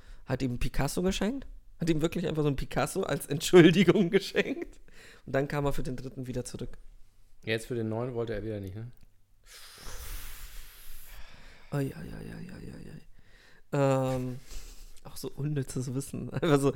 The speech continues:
Speaker 1: das sind so Sachen.
Speaker 2: Ja, Leute, schreibt hier mit.
Speaker 1: Ja.
Speaker 2: Könnt ihr mal irgendwann gebrauchen bei eurer Abiturprüfung.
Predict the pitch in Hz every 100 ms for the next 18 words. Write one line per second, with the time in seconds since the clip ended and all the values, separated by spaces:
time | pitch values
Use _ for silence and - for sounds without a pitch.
0 | 185 196 180 147 160 - - - - 170
1 | 147 139 135 135 175 135 131 - - 123
2 | 117 107 101 104 - - 107 123 - -
3 | - 151 139 123 120 113 120 123 127 123
4 | 117 123 110 98 - - 101 104 101 -
5 | 113 - 107 - 104